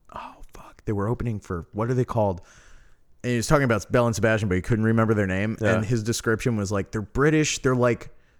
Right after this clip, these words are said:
Speaker 1: the softest band." I was like, "You mean, like, mellow or just, like, weak?"
Speaker 2: Weak of spirit.
Speaker 1: Yeah. He's like, "Yeah, both, I guess."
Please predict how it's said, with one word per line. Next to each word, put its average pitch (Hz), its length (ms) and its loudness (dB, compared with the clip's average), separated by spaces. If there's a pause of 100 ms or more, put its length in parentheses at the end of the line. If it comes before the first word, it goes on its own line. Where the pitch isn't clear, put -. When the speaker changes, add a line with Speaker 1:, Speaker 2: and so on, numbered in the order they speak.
(140)
Speaker 1:
the 110 200 2
softest 123 800 2
band." 113 500 2 (320)
I 143 160 4
was 143 100 6
like, 147 120 6
"You 151 80 2
mean, 147 140 4
like, 131 200 2
mellow 151 500 6
or 127 120 4
just, 113 260 -2
like, 110 160 2 (440)
weak?" 113 420 0
Speaker 2:
Weak 123 240 2
of 110 180 0
spirit. 107 380 2
Speaker 1:
Yeah. 117 240 4
He's 120 180 2
like, 143 120 0
"Yeah, 165 320 4
both, 151 520 0
I 113 80 0
guess." 98 460 0